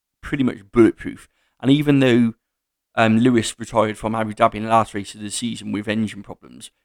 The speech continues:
it might have been because of the fact that he decided to go off-road trying to get round Sainz rather than an engine problem.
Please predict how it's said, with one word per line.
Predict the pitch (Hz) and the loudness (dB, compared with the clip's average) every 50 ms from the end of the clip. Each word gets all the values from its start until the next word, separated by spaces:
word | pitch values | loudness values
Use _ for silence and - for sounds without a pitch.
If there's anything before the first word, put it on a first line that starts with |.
| _ _ | _ _
it | - 110 | -4 0
might | 113 127 135 135 - | 0 2 2 2 0
have | - - | 0 -4
been | 107 80 82 104 | -10 -10 -10 -12
because | 101 - - 98 107 | -14 -16 -18 -18 -18
of | 101 | -20
the | 107 | -12
fact | - - 107 - - | -6 -4 -4 -4 -4
that | 104 | -8
he | 101 110 | -10 -10
decided | 107 110 104 - 113 104 107 | -10 -12 -10 -6 -6 -6 -6
to | - | -6
go | - 107 104 | -4 -2 -2
off-road | 110 - - - 104 104 90 - 107 | -2 -4 -6 -8 -8 -8 -8 -10 -14
trying | - - 104 107 98 | -14 -12 -12 -12 -12
to | - - | -14 -16
get | - 110 101 - | -12 -12 -12 -12
round | 110 110 107 101 | -12 -12 -12 -10
Sainz | - - 127 107 - - - - _ _ _ _ _ | -6 -6 -6 -6 -8 -14 -20 -20 _ _ _ _ _
rather | - 110 110 113 113 | 0 2 4 4 4
than | 113 110 110 | 2 0 0
an | 110 120 117 | 0 0 0
engine | 117 107 - 104 | 0 -2 -4 -10
problem. | - - - - - 65 101 | -20 -20 -20 -20 -20 -20 -20